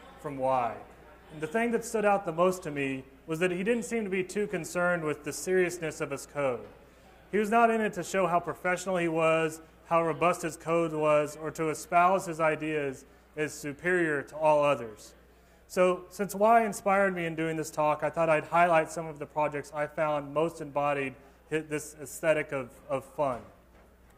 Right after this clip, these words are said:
So first off is Potion. Potion is this nifty little language that Y created that was influenced by Lua in its implementation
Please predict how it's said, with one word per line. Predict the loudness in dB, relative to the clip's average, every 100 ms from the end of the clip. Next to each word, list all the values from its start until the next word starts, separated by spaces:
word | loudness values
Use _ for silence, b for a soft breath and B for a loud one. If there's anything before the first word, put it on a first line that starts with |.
| -20 _ _ _ b b b b -4
So | 2 2 2 -2
first | 0 2 2
off | 2 0
is | -8
Potion. | -4 -4 -4 -12 -16 -20 _ _ _ _ _
Potion | -2 0 -2
is | -2
this | -4 -4
nifty | -4 -4 -4
little | -2 0 0
language | -2 -2 -6
that | -8 -6
Y | 0 2 2 -2
created | -4 -4 -4 -4
that | -4
was | -6
influenced | -6 -8 -4 -4 -4 -8 -2
by | 0 0
Lua | -2 -2 0 0 0
in | -6
its | -8
implementation | -8 -8 -8 -8 -6 -6 -6 -10 -12